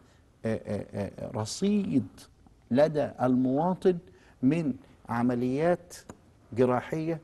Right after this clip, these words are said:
تمت. فالحمد لله الصحة كنا وصلنا لأننا نروح نقدم على عملية نقعد تمن شهور وتسع شهور. دايمًا بقول دكتور خالد عاطف، آه،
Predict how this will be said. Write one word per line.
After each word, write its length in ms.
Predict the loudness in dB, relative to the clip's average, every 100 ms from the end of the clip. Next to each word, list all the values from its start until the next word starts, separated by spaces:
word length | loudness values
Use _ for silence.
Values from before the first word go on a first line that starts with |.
| _ -4
تمت. 360 | -2 -2 -8 -10
فالحمد 680 | -4 -4 -4 -6 -6 -2 -2
لله 400 | 0 0 0 -2
الصحة 680 | -6 -12 -6 -6 -4 -6 -6 -20 _
كنا 280 | 0 2 2
وصلنا 640 | 0 -6 -4 -4 -4 -10 -10 -16 -20 -10
لأننا 1040 | -4 0 -2 -2 -2 0 0 -2 -4 -6 -6 -6
نروح 520 | -4 -4 -4 -6 -6
نقدم 460 | -4 -4 -4 -4 -2
على 160 | -2
عملية 320 | -2 -2 -2
نقعد 220 | -4 -4 -6 -6
تمن 260 | -4 -4
شهور 320 | -4 -6 -4
وتسع 380 | -6 -6 -4 -4
شهور. 520 | -4 -6 -2 -4 -4 -14 -20 _ _ _ _ 0
دايمًا 380 | 0 0 -2
بقول 480 | -2 -2 -2 -4 -4
دكتور 320 | -6 -6 -8 -6
خالد 360 | -4 -4 -2
عاطف، 420 | -4 -4 -6 -10 -12 _ _ _ _ -8
آه، 220 | -4 -4